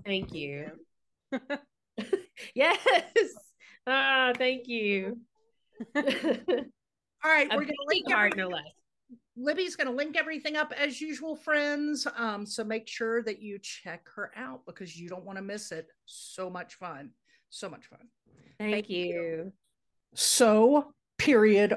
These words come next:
Speaker 3: much, period, fun, exclamation, exclamation, <laughs> exclamation.
Speaker 2: Glad I was wearing waterproof mascara. That's all I'm gonna
Speaker 3: Oh my
Speaker 2: say.
Speaker 3: gosh. I know. I was laughing so hard. I literally think I wiped all my, um, concealer off from under my eyes. So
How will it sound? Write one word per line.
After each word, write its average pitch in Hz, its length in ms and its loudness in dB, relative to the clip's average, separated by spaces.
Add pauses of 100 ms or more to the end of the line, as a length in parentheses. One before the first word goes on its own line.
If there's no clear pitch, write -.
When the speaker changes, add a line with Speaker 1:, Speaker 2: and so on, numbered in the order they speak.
Speaker 3:
much, 208 720 6 (160)
period, 190 580 4 (100)
fun, 185 640 2 (140)
exclamation, 202 840 0
exclamation, 208 760 -2
<laughs> - 40 -4
exclamation. - 760 -4 (600)
Speaker 2:
Glad 226 200 -2
I 285 80 2
was 294 100 -2
wearing 302 220 2
waterproof 302 500 2
mascara. 330 520 2
That's 269 260 0
all 302 120 -2
I'm 339 200 2
gonna 240 140 -2
Speaker 3:
Oh 247 100 -4
my 247 80 2
Speaker 2:
say. 220 60 4
Speaker 3:
gosh. 247 540 2 (100)
I 247 140 6
know. 254 120 4
I 339 100 6
was 233 180 0
laughing 247 320 -2
so 226 140 -2
hard. 233 160 4
I 214 80 2
literally 233 640 6
think 214 220 -8
I 202 100 -2
wiped 202 360 -4
all 202 120 -4
my, 190 320 -4
um, 185 440 -8
concealer 196 680 0
off 175 260 0
from 190 160 -6
under 180 180 -6
my 180 160 -4 (100)
eyes. 170 540 -2
So 165 400 2